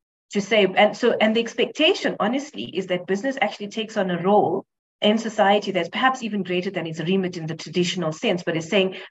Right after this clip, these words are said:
"You're kind of our last hope right now. We wanna see leadership from you." And that is what we're starting to see. So the opportunity now is for business to translate that into tangible effort, and the collective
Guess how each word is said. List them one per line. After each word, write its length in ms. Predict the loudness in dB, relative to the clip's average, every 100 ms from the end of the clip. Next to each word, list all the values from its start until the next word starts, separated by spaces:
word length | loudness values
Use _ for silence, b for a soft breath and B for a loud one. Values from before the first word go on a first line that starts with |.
| _
"You're 180 | 2 2
kind 340 | 2 4 6
of 140 | 6 4
our 140 | 2
last 320 | 2 0 -2
hope 360 | -2 0 0 2
right 220 | 0 0
now. 240 | -4 -6 -8 _ _ _ _ 2
We 120 | 6
wanna 200 | 6 4
see 200 | 0 -2
leadership 400 | -2 -2 -4 -6
from 200 | -6 -6
you." 280 | -4 -6 -6 -4
And 180 | 0 4
that 200 | 4 4
is 160 | -2
what 200 | -2 -4
we're 100 | -6
starting 340 | -4 -2 -2 -6
to 100 | -14
see. 300 | -10 -10 -10 _ _
So 120 | 0 4
the 180 | 6
opportunity 720 | 6 4 -2 0 0 0 0 2
now 360 | 4 4 2 4
is 220 | 2 2
for 140 | -4
business 400 | -2 -2 -2 -8
to 160 | -8 -12
translate 760 | -4 0 2 0 0 0 2 0
that 180 | -2 -2
into 300 | -4 -4 -6
tangible 500 | -2 0 -2 -6 -2
effort, 320 | -2 0 -6 B B B
and 200 | 4 4
the 60 | 4
collective 600 | 0 2 2 2 2